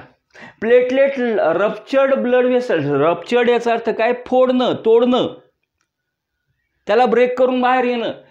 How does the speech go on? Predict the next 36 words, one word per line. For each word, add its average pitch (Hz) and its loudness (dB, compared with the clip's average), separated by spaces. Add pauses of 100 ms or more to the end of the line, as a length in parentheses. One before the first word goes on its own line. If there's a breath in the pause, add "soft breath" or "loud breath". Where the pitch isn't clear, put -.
(180 soft breath)
प्लेटलेट 240 0
ह्या 262 0
ब्लड 226 -2
व्हेसलला 247 -2
रप्चर्ड 240 -2
करतात, 208 -4 (160)
बाहेर 180 -4
येतात 214 -2
by 233 -2
formation 254 -2
of, 185 -4
आणि 208 -4
काय 226 -2
तयार 220 0
करतात? 220 -6
प्लेटलेट 226 -4
प्लग. 208 -2 (680 loud breath)
कारण 233 0
ब्लड 247 2
क्लॉटिंग 254 -2
करायचं 196 0
आहे 202 -4
ना, 254 -4
ब्लड 233 0
क्लॉटिंगसाठी 226 -2 (160 loud breath)
या 190 0
ब्लड 220 -2
व्हेसल्सवर 240 -2
प्लग 247 -4 (160)
तयार 240 0
झाला 247 0
पाहिजे. 220 0
प्लग 220 -2
म्हणजेच 226 -2
त्या 220 0
ठिकाणी, 220 -4